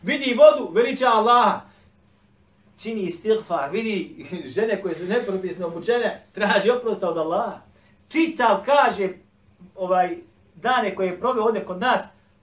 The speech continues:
proveo je kako? U spominjanju Allaha dželle šanu. E, nisam mi od toga. Između ostaloga,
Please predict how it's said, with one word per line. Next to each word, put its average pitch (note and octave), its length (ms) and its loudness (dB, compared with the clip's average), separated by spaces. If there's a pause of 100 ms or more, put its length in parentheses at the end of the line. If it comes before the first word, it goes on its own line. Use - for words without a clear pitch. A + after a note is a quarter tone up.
(120)
proveo F#3+ 300 -6
je D3+ 200 -10
kako? E3+ 360 -12 (380)
U - 220 -10 (420)
spominjanju C#3 600 -16
Allaha A#2 340 -14
dželle G2+ 240 -18
šanu. G2 380 -20 (380)
E, B2 120 -20 (520)
nisam C#3+ 320 -18
mi A#2+ 80 -20
od G#2 120 -20
toga. F#2+ 160 -20 (2000)
Između F#3 340 -4
ostaloga, A#3+ 800 0